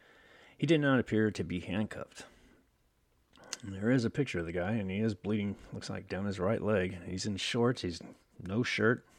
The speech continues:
just shorts. Balding, black-haired, black-bearded guy.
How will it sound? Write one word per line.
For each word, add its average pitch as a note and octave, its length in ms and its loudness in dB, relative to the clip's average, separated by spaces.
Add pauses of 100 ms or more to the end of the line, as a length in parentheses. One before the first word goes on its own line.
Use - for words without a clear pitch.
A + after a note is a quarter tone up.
(160)
just - 180 -2
shorts. - 440 -2 (1600)
Balding, F#2+ 460 4 (400)
black-haired, G2 680 0 (380)
black-bearded G2 580 -4
guy. A#2 300 -6